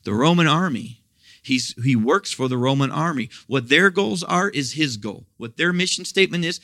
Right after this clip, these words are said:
is his mission statement. Come on, that's good, isn't it?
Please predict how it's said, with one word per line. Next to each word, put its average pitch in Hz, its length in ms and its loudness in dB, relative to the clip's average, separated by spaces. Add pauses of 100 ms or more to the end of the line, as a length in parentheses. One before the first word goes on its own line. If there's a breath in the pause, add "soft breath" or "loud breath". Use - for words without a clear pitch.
(160 soft breath)
is 127 180 -4
his 151 260 0
mission 117 320 0
statement. - 640 -16 (540 soft breath)
Come 147 180 0
on, 185 180 4
that's 135 200 0
good, 160 220 4
isn't 107 300 2
it? - 60 -12